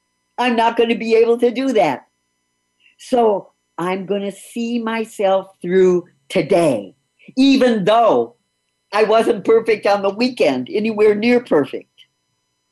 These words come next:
And in the next three or four days, with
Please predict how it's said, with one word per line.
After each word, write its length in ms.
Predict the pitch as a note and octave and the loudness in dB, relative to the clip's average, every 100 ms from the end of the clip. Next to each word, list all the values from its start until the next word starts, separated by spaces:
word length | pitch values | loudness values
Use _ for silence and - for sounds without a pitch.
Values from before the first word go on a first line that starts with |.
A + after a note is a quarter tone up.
| _ _ C#3 | _ _ -6
And 500 | C#3 E3+ A#3+ C4 C#4+ | -4 -4 -6 -6 -10
in 160 | - E3 | -10 -6
the 100 | D#3 | -4
next 420 | D3+ G3 - - | -4 -6 -10 -20
three 160 | F#3+ G3 | -8 -6
or 100 | G3+ | -6
four 300 | G3+ F3+ F3 | -8 -6 -6
days, 500 | D3 C#3+ D3 E3 E3 _ _ | -4 -2 -2 -4 -8 _ _
with 160 | D#3+ | -4